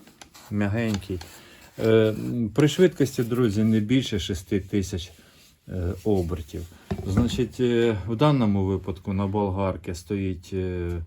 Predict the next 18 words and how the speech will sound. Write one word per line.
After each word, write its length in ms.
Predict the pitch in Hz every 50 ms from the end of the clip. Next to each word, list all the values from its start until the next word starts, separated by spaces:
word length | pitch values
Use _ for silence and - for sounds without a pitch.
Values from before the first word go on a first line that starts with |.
| - - - - - _ _ -
десять-одинадцять 960 | 92 98 110 95 - 101 90 - 120 123 139 170 170 165 151 156 - 139 135
тисяч. 440 | - 147 139 117 - 127 120 - - - - - - -
І 80 | 120 123
ось, 300 | 131 151 143 139 - - - - - -
бачите, 500 | 101 117 131 131 131 - - - 92 85
що 280 | 82 - - 120 123 113
з 60 | -
цим 320 | - - - 110 101 92
кругом 500 | 87 - - 101 113 120 104 113 110 104 104 - - - - - - - _ _ -
за 460 | 98 90 92 110 117 120 123 127 131 131 - _
короткий 640 | - 98 92 98 107 113 104 110 - 117 113 113 107 - - - - _ _
час 420 | - - - 87 90 87 85 - - - - - -
роботи. 500 | 101 95 87 85 87 87 85 - - - - - - - 104 - - - - - - - - - - -
Значить, 540 | 123 117 131 156 151 - 160 160 147 - - - - - - - - - - - - -
є 240 | 120 120 127 147 160
і 200 | 151 - - 151
така, 420 | - 160 151 156 165 160 156 139
бачите, 520 | 113 95 107 110 110 - 98 - - 90